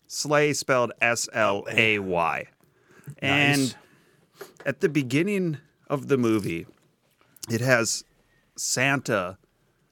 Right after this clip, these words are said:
Speaker 1: flying in and jumping onto a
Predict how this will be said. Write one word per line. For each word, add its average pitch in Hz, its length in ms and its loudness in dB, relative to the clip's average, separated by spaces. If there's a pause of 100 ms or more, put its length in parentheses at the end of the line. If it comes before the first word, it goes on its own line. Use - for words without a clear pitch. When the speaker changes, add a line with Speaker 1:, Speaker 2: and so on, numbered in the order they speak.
(420)
Speaker 1:
flying 147 720 0
in 120 400 -2 (600)
and 107 140 -8
jumping 120 420 -2
onto 117 380 0
a 98 80 -4